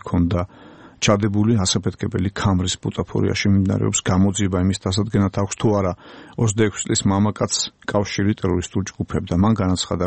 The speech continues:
რომ მოუწოდეს შეუერთდეს ექსტრემისტების გაერთიანება ისლამურ სახელმწიფოს სირიაში. შეერთებული შტატების ვიცე-პრეზიდენტი ჯო ბაიდენი ვარაუდობს,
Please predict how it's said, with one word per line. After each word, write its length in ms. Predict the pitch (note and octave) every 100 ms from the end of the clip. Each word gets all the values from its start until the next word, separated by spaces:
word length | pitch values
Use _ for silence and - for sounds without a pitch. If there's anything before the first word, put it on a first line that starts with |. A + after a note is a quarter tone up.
| G2
რომ 80 | G2
მოუწოდეს 520 | F#2+ G#2+ - F#2+ F#2 -
შეუერთდეს 520 | G#2+ F#2 F2 - F#2+ -
ექსტრემისტების 580 | G2 - F2+ - F2+ F#2 -
გაერთიანება 520 | F2+ - F#2 F#2 F#2+
ისლამურ 400 | F2+ - F#2+ F#2 - - - - - - -
სახელმწიფოს 640 | - - F2+ - - G2 -
სირიაში. 520 | G#2 F#2 D#2+ - - - _ - - - - -
შეერთებული 480 | C#3 C#3 D3+ D3+
შტატების 320 | D3 C#3 D3 -
ვიცე-პრეზიდენტი 680 | A#2 C3+ B2+ A#2+ B2 B2 B2+
ჯო 160 | A#2
ბაიდენი 400 | G#2 G#2 G#2+ A#2
ვარაუდობს, 560 | B2+ G2+ A2 G#2 F#2+ F#2+